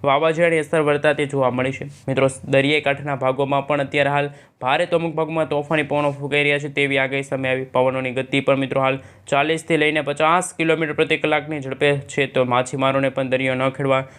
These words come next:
સાવચેત રહેવા માટે અપીલ છે, એ પણ હવામાન વિભાગે વ્યક્ત કરી છે. હા મિત્રો, આ વાવાઝોડું તો ગુજરાતથી નજીક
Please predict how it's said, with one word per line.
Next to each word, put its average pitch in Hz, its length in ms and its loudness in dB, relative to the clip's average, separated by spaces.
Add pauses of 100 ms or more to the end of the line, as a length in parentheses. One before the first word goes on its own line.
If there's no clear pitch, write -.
(140)
સાવચેત 165 500 0
રહેવા 165 140 2
માટે 156 280 0
અપીલ 147 260 -2
છે, 151 180 -2
એ 143 40 0
પણ 151 200 0
હવામાન 143 380 2
વિભાગે 131 400 0
વ્યક્ત 117 320 -4
કરી 131 240 -2
છે. - 120 -10 (480)
હા 147 80 0
મિત્રો, 175 200 2
આ 180 60 6
વાવાઝોડું 170 500 2
તો 180 100 -2
ગુજરાતથી 175 420 0
નજીક 165 460 -2